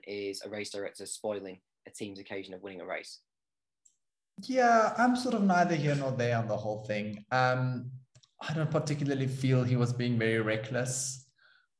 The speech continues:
Speaker 2: I think this is probably one of those things where you would assess it, I, I would think, on a case-by-case basis and just say, "You know what? Was Hamilton two seconds behind him? No."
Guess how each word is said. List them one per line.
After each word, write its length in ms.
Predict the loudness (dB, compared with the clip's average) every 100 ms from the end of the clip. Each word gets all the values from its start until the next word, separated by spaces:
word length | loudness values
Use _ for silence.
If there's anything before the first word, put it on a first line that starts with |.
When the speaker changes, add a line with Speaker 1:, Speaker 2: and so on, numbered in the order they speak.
| -2
Speaker 2:
I 60 | 0
think 280 | 2 2 4
this 160 | 2
is 80 | 2
probably 340 | 4 4 6
one 140 | 6 6
of 80 | 6
those 200 | 4 2
things 320 | -2 -2 -2
where 100 | -2
you 140 | -2
would 300 | -2 -4 -8 -16 _ -2
assess 520 | 0 2 2 2 2
it, 160 | 0 0 -2 2
I, 180 | 6
I 360 | 6 4 2 2
would 180 | 4 2
think, 220 | 0 0
on 160 | -2 -2
a 40 |
case-by-case 720 | 0 0 0 -2 0 -2 -4
basis 460 | -2 -2 -2 -6 -4
and 80 | -4
just 220 | -4 0
say, 180 | 2 2
"You 60 |
know 160 | 2 4
what? 360 | 4 4 0 -10 _ _ _ _ 4
Was 360 | 6 6 4
Hamilton 540 | 2 2 2 0 0 0
two 160 | 0
seconds 360 | 0 -2 0 -2
behind 400 | 0 0 0 0
him? 320 | 0 -2 -6 -10 -14 -18 -20 _ _ _ 0
No." 600 | 6 8 8 6 4 0